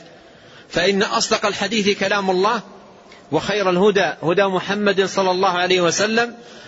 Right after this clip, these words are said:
وشر الأمور محدثاتها، وكل محدثة بدعة". ول-، ولو سألتك الآن: ما هي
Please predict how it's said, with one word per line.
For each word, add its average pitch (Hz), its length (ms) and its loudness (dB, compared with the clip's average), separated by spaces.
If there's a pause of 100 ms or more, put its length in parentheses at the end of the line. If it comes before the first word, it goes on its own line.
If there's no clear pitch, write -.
(200)
وشر 190 420 2
الأمور 233 440 4
محدثاتها، 220 840 0 (340)
وكل 226 460 2
محدثة 160 580 -2
بدعة". 113 380 -2 (2250)
ول-، 190 180 2
ولو 214 280 2
سألتك 196 540 -2
الآن: 135 460 -4 (1600)
ما 214 300 0
هي 208 320 0